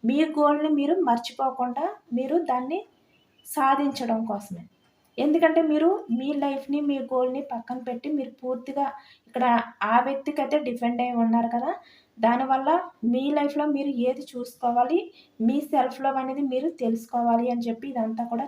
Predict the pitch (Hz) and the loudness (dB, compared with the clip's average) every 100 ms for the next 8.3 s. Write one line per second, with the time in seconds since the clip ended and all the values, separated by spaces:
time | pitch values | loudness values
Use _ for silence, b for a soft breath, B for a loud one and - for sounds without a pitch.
0 | - 226 220 226 226 214 220 294 403 B | -4 -6 -4 -4 -2 -4 -6 -6 -8 B
1 | B _ 214 254 254 233 240 254 294 320 | B _ 0 0 0 0 0 -2 -2 0
2 | 233 247 277 - 240 233 - 262 262 262 | 2 2 -2 -2 0 0 0 -6 -6 -4
3 | 226 226 233 226 240 240 233 214 - 226 | -2 -2 0 -2 -2 -8 -8 -8 -6 -4
4 | 220 226 - 339 B B - 226 262 269 | -4 -4 -6 -10 B B -2 0 0 0
5 | 262 262 277 254 262 403 - b b b | -2 -2 -2 -2 0 -2 -4 b b b
6 | b _ _ _ _ _ _ - 233 277 | b _ _ _ _ _ _ -10 0 2
7 | 320 311 311 294 277 277 302 254 240 - | 4 4 2 2 2 0 2 0 -2 -6
8 | 254 240 233 | 0 2 4